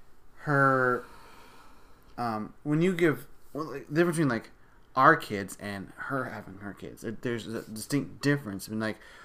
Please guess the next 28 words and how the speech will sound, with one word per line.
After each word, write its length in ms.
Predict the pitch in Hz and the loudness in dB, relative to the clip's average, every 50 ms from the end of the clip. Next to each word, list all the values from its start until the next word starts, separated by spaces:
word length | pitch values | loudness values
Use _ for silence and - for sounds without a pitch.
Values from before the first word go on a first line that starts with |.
| - - | -10 -2
our 160 | - 127 131 135 | 2 2 2 2
kids, 460 | - - 135 123 113 101 - - - - - | 2 -2 -2 -2 -4 -4 -10 -16 -16 -10 -6
like, 240 | 117 123 - - - - - - - - - - - - - - - _ _ - - - | -4 -4 -4 -6 -10 -20 -20 -20 -20 -20 -20 -20 -20 -20 -20 -20 -20 _ _ -16 -6 0
are 140 | 135 135 - | 0 2 2
out 240 | - 120 123 127 117 | 2 2 2 0 0
of, 80 | - - | -2 -2
you 80 | 135 | -2
know, 80 | 120 110 | -2 -2
like, 160 | 101 98 98 - - _ _ - | -2 -4 -6 -10 -16 _ _ -10
we, 300 | 110 113 120 117 110 - - - - | -6 -4 -4 -4 -4 -6 -8 -14 -10
we, 340 | 113 120 117 107 104 104 - - - - | -8 -6 -4 -4 -6 -8 -10 -14 -18 -12
we're, 240 | - 131 123 113 - - - _ - | -8 -6 -4 -4 -6 -8 -16 _ -8
as 160 | 117 117 - | -8 -6 -6
everyone 240 | - 117 117 113 113 | -6 -6 -4 -4 -2
else, 180 | 123 123 - - | -2 -4 -4 -6
we're 80 | 107 | -8
just 160 | 101 95 - | -10 -10 -10
parents 420 | - - 143 135 127 127 123 120 - | -6 -4 -2 -2 0 -2 -4 -4 -6
and 60 | 117 | -6
we're 60 | 107 107 | -6 -6
trying 140 | 110 107 | -6 -6
to 60 | 104 98 | -4 -2
raise 260 | 110 117 127 120 110 | 0 0 0 -2 -4
them 280 | 104 104 98 95 92 - - - - - - - - - - | -4 -6 -6 -6 -8 -10 -14 -18 -20 -20 -20 -20 -20 -20 -18
as 100 | - - | -16 -12
people. 240 | - - 113 101 101 | -6 -6 -4 -4 -4
Whereas, 360 | 101 104 123 123 117 113 107 | -2 0 2 2 2 2 2
like, 260 | 117 113 107 104 - | 0 -2 -2 -2 -6